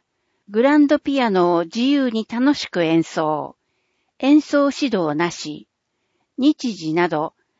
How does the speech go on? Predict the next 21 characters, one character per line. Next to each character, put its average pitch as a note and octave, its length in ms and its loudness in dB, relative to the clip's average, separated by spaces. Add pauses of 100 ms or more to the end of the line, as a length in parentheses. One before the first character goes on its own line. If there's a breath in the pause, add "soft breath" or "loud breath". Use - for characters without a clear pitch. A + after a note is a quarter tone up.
(180)
八 - 340 -2
月 D4 260 0
十 C4 300 0
四 D#3+ 280 -2
日 G3+ 140 -4
金 A#3+ 300 -4
曜、 E3+ 380 0 (300 soft breath)
午 C4 140 2
後 C4+ 180 4
一 B3 260 -4
時 A#3 140 -6
か F3+ 120 -2
ら D#3 120 -2
七 A3 300 -6
時。 D3+ 320 -10 (640)
一 - 300 -2
枠 G3 420 0
二 C4+ 180 4
十 G#3+ 280 0
五 G#3+ 140 4
分。 D3+ 440 -4